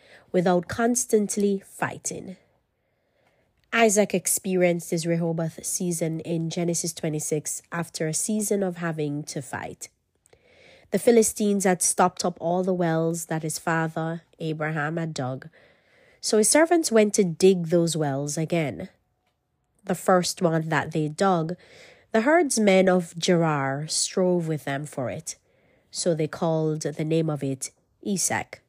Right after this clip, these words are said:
which means contention or heated disagreement. Isaac's servants moved on from that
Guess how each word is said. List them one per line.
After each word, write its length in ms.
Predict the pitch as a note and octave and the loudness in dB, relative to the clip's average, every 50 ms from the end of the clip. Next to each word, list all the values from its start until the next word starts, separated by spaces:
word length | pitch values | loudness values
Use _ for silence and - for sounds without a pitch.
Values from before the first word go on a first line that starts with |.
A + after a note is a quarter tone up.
| _ _ _ _ | _ _ _ _
which 240 | - E3+ E3 - - | -8 -8 -6 -6 -4
means 480 | F3 E3+ D#3 D3+ D3 D3 D3+ - - - | -2 -2 -2 -2 -4 -4 -4 -6 -8 -8
contention 960 | - - F#3 F3 E3 - - G#3+ G3+ G3 F#3 - - - A#2 G#2+ - - F3+ - _ _ _ - - - _ _ | -6 -6 -6 -4 -4 -4 -4 -2 -2 -2 -2 -4 -4 -4 -4 -4 -6 -10 -14 -16 _ _ _ -20 -20 -20 _ _
or 240 | - F3+ E3+ E3+ D#3+ | 0 0 2 2 0
heated 520 | E3 D#3+ - G#3 F#3+ F3 - - E3+ D#3+ | -2 -4 -4 -4 -4 -2 -2 -2 -2 -2
disagreement. 840 | D#3 D#3+ D3+ - E3 D#3+ D#3 E3+ F3+ E3+ D#3 G2+ F#2+ G#2 - - - _ _ _ _ _ _ _ _ _ _ _ _ _ _ _ _ _ _ _ _ _ _ - - | -2 -2 -2 -2 -2 -2 0 0 0 0 0 -4 -8 -10 -12 -14 -16 _ _ _ _ _ _ _ _ _ _ _ _ _ _ _ _ _ _ _ _ _ _ -2 2
Isaac's 400 | A#3+ A3 G#3+ G3 G#3+ G3 - - | 4 4 4 4 4 4 4 4
servants 540 | - G3 F3 F3 E3+ F3 E3 E3+ E3 - F3+ | 4 6 4 4 4 2 0 0 0 -2 -2
moved 320 | F3+ F#3 F#3 F3+ E3+ F#3+ | 0 0 0 0 0 0
on 200 | F3 E3 F3 F#3+ | 0 0 0 0
from 260 | - - F3+ F3 F3 | -2 -2 -2 -2 -2
that 360 | F3 G3 F#3 D3 B2 - - | 0 0 0 -2 -2 -6 -12